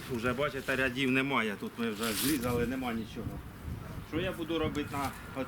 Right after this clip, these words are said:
цьому винограднику? Бачите, тут, якби, стовби стоять і проволоки натягнуті. Ось о, дивіться,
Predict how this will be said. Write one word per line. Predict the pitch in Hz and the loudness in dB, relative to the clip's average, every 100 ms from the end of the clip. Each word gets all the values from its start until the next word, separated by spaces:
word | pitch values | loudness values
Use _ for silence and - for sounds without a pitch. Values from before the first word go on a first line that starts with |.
| - | -2
цьому | 151 | -2
винограднику? | 143 139 131 131 110 98 - 107 | 0 0 0 0 0 -4 -4 -2
Бачите, | 151 156 147 143 131 | -2 -2 -2 -2 0
тут, | 143 - - - | -4 -4 -8 -2
якби, | 131 120 113 113 - | 0 0 -2 -4 0
стовби | 151 139 170 170 160 - - - - - | 0 2 0 -2 -2 -8 -8 -8 -8 -4
стоять | 165 147 147 143 - - - - 151 | -2 2 2 0 -4 -12 -12 -8 -4
і | 160 | -2
проволоки | 151 160 135 120 123 | 0 0 0 -2 -2
натягнуті. | 110 107 117 95 95 - | -2 -2 -4 -4 -4 -2
Ось | 254 - | -2 -2
о, | |
дивіться, | 269 311 262 - | 2 2 2 -2